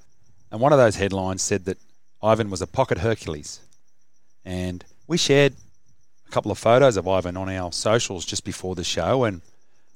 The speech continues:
we had a great reaction. And this is some of the comments from people that knew Ivan. Cole Whelan, who's a good friend of the show, said that Ivan was one of his childhood idols.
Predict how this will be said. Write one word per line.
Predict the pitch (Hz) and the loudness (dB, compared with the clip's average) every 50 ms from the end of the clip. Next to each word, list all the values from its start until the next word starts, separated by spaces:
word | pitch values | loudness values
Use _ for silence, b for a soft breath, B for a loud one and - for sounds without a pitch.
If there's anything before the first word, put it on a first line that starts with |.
| - | -10
we | - 98 127 | -2 2 4
had | 139 127 | 4 4
a | - | 4
great | - 117 117 113 - | 4 4 4 4 2
reaction. | 90 90 90 87 - - - 85 87 | 0 -2 -2 -2 -4 -6 -8 -8 -8
And | 90 104 120 - - - - | -10 -10 -12 -14 -16 -8 -4
this | 147 180 | -2 -2
is | 170 | 2
some | - 180 165 151 | 4 4 4 4
of | 131 | 4
the | 123 | 2
comments | - - 127 120 117 110 101 - - - | 0 0 0 0 0 0 -2 -4 -6 -6
from | - - 104 95 90 - - - - - - - - | -6 -8 -8 -8 -8 -12 -16 -20 -20 -20 -20 -6 -4
people | 113 110 - 113 104 92 80 - - - - - - - | -4 -2 0 -2 -2 -2 -4 -8 -16 -20 -20 -18 -12 -10
that | 107 101 | -8 -6
knew | 98 101 95 90 | -4 -2 -2 0
Ivan. | 90 87 87 80 80 69 b b b b b b - | 0 0 -2 -2 -4 -10 b b b b b b -2
Cole | - 160 156 135 120 | 2 4 4 6 6
Whelan, | 123 135 143 135 117 95 | 6 6 6 6 4 2
who's | 98 98 | 0 -4
a | 90 92 | -4 -4
good | 104 113 - | -4 -4 -2
friend | - 107 98 92 | -2 -2 -2 -2
of | 85 | -2
the | 78 82 | -4 -4
show, | - - 92 92 95 | -4 -2 -2 -2 0
said | - - 107 95 85 | 0 0 -2 -2 -2
that | 90 92 - - | -4 -6 -2 2
Ivan | 120 117 113 110 95 92 | 4 4 4 2 -2 -4
was | 101 95 - - - - - - - | -4 -6 -6 -8 -10 -12 -14 -14 -10
one | 107 107 101 | -6 -6 -4
of | 90 | -4
his | 92 87 - | -4 -6 -6
childhood | - - 95 90 82 - 98 92 92 - | -6 -4 -4 -4 -4 -6 -8 -10 -8 -8
idols. | 82 82 80 80 78 71 67 - - - - | -6 -6 -6 -6 -8 -10 -14 -16 -18 -20 -20